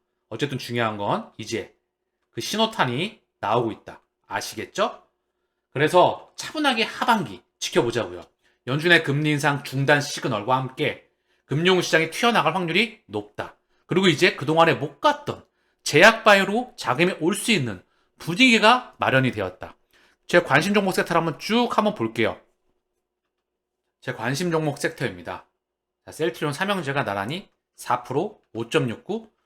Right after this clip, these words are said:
십삼점구팔. 자, 그러면서 제약 바이오 섹터에 빨간불이 들어오고 있죠. 뭐, 메디포스트도 구점오사.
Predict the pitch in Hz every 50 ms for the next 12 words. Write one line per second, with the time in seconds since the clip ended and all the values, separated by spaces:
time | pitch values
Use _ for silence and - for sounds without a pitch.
0 | _ _ - - - 233 - - - - - 220 214 214 - - 220 214 208 202
1 | 196 - _ - - - _ _ - - 87 82 - _ _ _ _ _ _ _
2 | _ _ - 113 107 - 139 151 160 165 156 139 143 180 214 - - - _ _
3 | _ - - 135 139 160 170 - - 175 165 - 160 139 - 156 151 151 - 165
4 | 185 208 208 214 196 180 175 160 139 135 123 131 123 110 107 101 - - 190 233
5 | - - 104 92 98 113 - 170 165 - 151 139 - - 143 131 127 - - 120
6 | 113 - 143 123 113 101 - - 92 - -